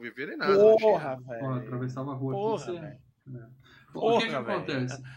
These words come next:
Speaker 3: É.
Speaker 1: Hoje vê bastante, mas
Speaker 3: Eu
Speaker 1: naquela
Speaker 3: assisti um
Speaker 1: época
Speaker 3: filme com aquela menina
Speaker 2: Porra.
Speaker 3: do Dead Seventh Show, eu não vou lembrar o nome dela, tá? A menina do Cisne Negro,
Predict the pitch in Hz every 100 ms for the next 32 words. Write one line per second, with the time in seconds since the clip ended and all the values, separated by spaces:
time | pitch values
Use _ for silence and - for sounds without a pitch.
0 | - 147 143 131 - - 143 170 190 220
1 | 262 - 202 143 135 135 180 190 180 247
2 | 202 175 196 196 139 147 165 160 156 160
3 | 202 147 143 151 143 - 147 143 131 -
4 | 139 143 180 160 135 127 127 127 127 95
5 | - - 127 143 139 135 - 143 143 123
6 | 107 98 -